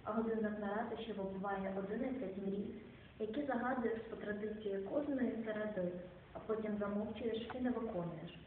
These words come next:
хоча можеш. Твоя персональна осінь — сухо, яка по віці випадкові.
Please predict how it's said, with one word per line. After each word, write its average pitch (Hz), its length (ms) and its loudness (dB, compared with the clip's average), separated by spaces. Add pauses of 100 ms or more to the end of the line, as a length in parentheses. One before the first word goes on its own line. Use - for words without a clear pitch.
(220)
хоча 214 280 0 (180)
можеш. - 340 -6 (1120)
Твоя 269 200 4
персональна 269 720 4 (120)
осінь — 269 380 2 (140)
сухо, 262 380 2
яка 233 220 4
по 233 160 0
віці 226 340 0
випадкові. 190 800 -2